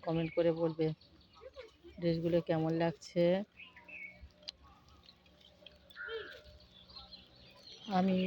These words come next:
এগুলো হাতকাচ্ছি, হাত দিচ্ছি, দেখছি, কিন্তু কিছুই নিচ্ছি না। আহ, আমরা এখানে কিছু কেনাকাটা করতে আসিনি actually, এসেছি এর ভিতরের এসির হাওয়া খেতে। আহ, আমাদের দিকে সবাই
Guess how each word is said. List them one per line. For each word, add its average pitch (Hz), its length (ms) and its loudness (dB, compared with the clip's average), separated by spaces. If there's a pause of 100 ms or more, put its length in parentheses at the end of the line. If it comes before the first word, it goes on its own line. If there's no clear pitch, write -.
(140)
এগুলো 170 360 0 (160)
হাতকাচ্ছি, 170 680 -4 (100)
হাত 165 240 2
দিচ্ছি, 160 340 -4 (100)
দেখছি, 165 400 -2
কিন্তু 170 300 -6
কিছুই 170 320 -2
নিচ্ছি 165 360 -4
না। 139 120 -2 (880)
আহ, 151 320 2 (160)
আমরা 175 220 2
এখানে 180 300 2
কিছু 180 300 -6
কেনাকাটা 170 460 2
করতে - 360 -2
আসিনি 175 440 2
actually, 160 560 2 (1000)
এসেছি 196 440 4
এর 196 140 8 (300)
ভিতরের 196 420 4
এসির 190 380 4
হাওয়া 175 280 8
খেতে। 170 420 2
আহ, - 1500 -2
আমাদের 190 340 4
দিকে 196 220 2
সবাই 185 340 4